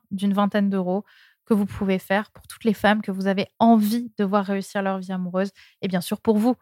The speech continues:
évidemment. Donc, n'hésitez pas, le lien, évidemment, pour le commander est en description et c'est un super coup de pouce, c'est une belle déclaration d'amour que vous pouvez faire à vos proches. J'espère que, euh, cette vidéo, un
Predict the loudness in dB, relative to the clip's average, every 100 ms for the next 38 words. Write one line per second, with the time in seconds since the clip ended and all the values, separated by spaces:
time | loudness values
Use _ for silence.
0 | _ _ _ _ -10 -6 -2 -2 -2 -10
1 | _ -8 0 0 0 0 4 4 2 0
2 | 0 4 2 4 0 2 4 4 4 -2
3 | -6 -4 -2 -4 -4 -8 -6 -6 -4 -4
4 | -6 -8 _ 0 2 2 -2 -4 -16 -14
5 | -10 -8 -10 -10 -10 -8 -8 -8 -10 -14
6 | -14 -10 -6 0 2 2 2 -4 -8 -8
7 | -10 -8 -6 -8 -10 -12 -12 -12 -12 -12
8 | -6 -8 -8 _ _ _ _ 0 2 2
9 | 0 -4 -4 -8 -12 _ _ _ -6 -2
10 | -2 2 2 2 -2 0 4 4 2 -6
11 | -6 -6 -6 -4 -2 -2 -4